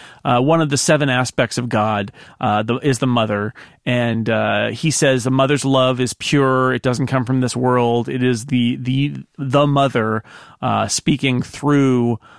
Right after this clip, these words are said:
uh, th-, people's mothers." Um, and so a nice little Mother's Day message, but also to Tommen, like, th-, what, what, it's an interesting way for the High Sparrow to almost, like, subvert Tommen's love for his mother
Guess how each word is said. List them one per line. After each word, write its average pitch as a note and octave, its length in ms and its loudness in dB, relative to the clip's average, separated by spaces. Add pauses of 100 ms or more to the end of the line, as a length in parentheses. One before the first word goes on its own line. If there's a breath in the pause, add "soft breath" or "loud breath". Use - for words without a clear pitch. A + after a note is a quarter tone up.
(160 loud breath)
uh, A2+ 320 0
th-, C3 640 -10
people's C3+ 340 0
mothers." G#2+ 680 -2 (380 loud breath)
Um, A2 400 -2
and B2 400 -2
so F3+ 220 0
a F#3 80 0
nice F#3 240 0
little F3+ 140 2
Mother's D#3+ 440 0
Day D#3 140 2
message, D#3 400 0
but D3 140 2
also D3+ 260 0
to C3 140 -8
Tommen, D3+ 460 2
like, B2+ 280 0 (260 loud breath)
th-, D3+ 220 -4
what, D#3 300 0
what, D#3+ 260 2 (380 loud breath)
it's F#3 320 -2
an F#3 80 2
interesting G3 260 2
way E3 100 2
for D#3 120 -4
the C3 200 2
High C#3+ 140 0
Sparrow D3+ 380 0
to B2+ 40 2
almost, D3 380 0
like, B2 300 -2
subvert D3 800 0
Tommen's C3+ 500 0
love C3 220 0
for B2 140 0
his A#2+ 120 0
mother B2+ 460 0